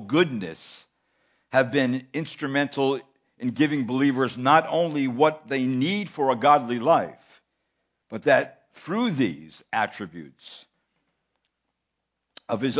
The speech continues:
own glory and goodness that Christ has provided for the fulfillment of the promises. And of course, the fulfillment of the promises include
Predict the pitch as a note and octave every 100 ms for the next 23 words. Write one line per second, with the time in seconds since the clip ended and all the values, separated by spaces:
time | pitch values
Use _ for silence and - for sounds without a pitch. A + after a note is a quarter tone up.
0 | - B2+ B2 A2+ C3 D3 D3 B2 A#2 C#3+
1 | C3+ A2 A2 C3 G2+ F#2 - - - D#3+
2 | D3+ B2+ - - A2+ G#2 - A2+ F#2+ D3
3 | D3 C#3 C#3 - _ _ _ _ _ _
4 | B2 A2 G2 A#2+ - E3+ F#3 F3 E3+ -
5 | C#3 B2+ G#2+ B2+ - D#3 F3 F#3+ - -
6 | G2+ A#2 B2 - _ - B2 B2 - D3
7 | - C3 B2+ - F3 G#3+ G#3+ F#3 D3+ D3+
8 | B2 C#3 - - F3+ F3+ - D#3+ D3+ D3+
9 | D#3 - - G3+ A#3+ C3 G#2+ C3